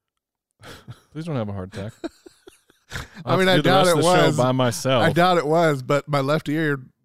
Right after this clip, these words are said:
Speaker 1: while I was t-, kinda talking, my left ear just went.
Speaker 2: <laughs>
Speaker 1: Maybe it's, uh, my allergies. Who knows? Allergies are fun.
Speaker 2: Yep.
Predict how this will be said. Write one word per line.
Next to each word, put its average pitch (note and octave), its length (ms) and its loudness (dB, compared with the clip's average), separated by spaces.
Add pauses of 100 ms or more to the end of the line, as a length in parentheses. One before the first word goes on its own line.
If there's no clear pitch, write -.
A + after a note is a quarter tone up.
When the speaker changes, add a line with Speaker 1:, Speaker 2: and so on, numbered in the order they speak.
(140)
Speaker 1:
while C3+ 360 0
I C#3 100 2
was B2+ 160 -2
t-, - 120 -6 (100)
kinda C3 240 -2
talking, B2 420 -4
my G#2+ 80 -4
left A2+ 240 -6
ear A2+ 100 -8
just G2+ 120 -12
went. G2+ 140 -12 (840)
Speaker 2:
<laughs> - 840 -12 (640)
Speaker 1:
Maybe F#3 240 -2
it's, D3+ 240 -6
uh, B2+ 360 -2 (680)
my B2 140 -10
allergies. G#2 540 -10
Who G#2+ 100 -8
knows? G2+ 380 -10 (920)
Allergies G2 420 -14
are F#2+ 40 -18
fun. G2 280 -14 (680)
Speaker 2:
Yep. - 200 -14